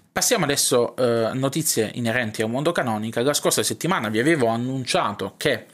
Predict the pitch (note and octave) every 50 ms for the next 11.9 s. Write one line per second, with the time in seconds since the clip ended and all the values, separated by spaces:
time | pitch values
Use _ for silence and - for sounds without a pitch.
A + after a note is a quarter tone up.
0 | - - - - - - - - - - - A2 G#2 G#2 G2+ G2 G2+ - - -
1 | - - F3 D#3+ D3 B2+ B2 E3 D#3 - A#2 A2+ A2+ G#2+ B2 A2+ - - F#3 D#3
2 | A#2+ A#2 - - A#2 A#2 B2+ C#3+ C#3 A#2+ G#2+ - - - A2+ G#2 G#2 G#2 A2 C3
3 | D3+ E3+ F#3 F3+ D#3+ C3+ B2+ A2+ A2 G#2+ - - - - - - - - - -
4 | - - G#2 F#2+ G2+ G2 E2+ E2+ F2 - - C3 C#3 A#2+ A#2 A2 G#2+ G#2+ G#2+ G#2
5 | G#2 G#2 G#2 - - F#3 F3 - - A2 - - E3 E3+ C#3+ A#2+ A#2 A2 A#2+ C3
6 | D#3 F#3 F3 B2+ A2 G#2+ A2 A#2+ A2 A#2+ B2 B2 D3 E3 C#3+ A2+ A#2+ - - B2
7 | A#2 G#2+ - G2+ - C#3+ C#3+ G3 F#3+ - G3+ F#3 C3 A#2 G#2+ - - A2 - -
8 | G#3+ F#3 - - D3+ C3+ A#2+ G#2+ A2+ A2+ A2+ A2 G#2+ A#2 B2 B2+ B2 A#2+ A#2 A2+
9 | A#2+ B2+ A#2+ A2+ A#2 B2+ A#2 A#2+ B2 B2+ C#3 - G#2+ G#2+ A2 G#2 A2+ A2+ A2+ -
10 | - - A#2+ - - A2+ G#2+ - G#2 G#2+ G#2 - A#2+ A2 A2+ A2 A2 - A#2 A2
11 | G#2+ G#2 A2 G#2 - G#2 - - - - G#2 F#2 - - - - -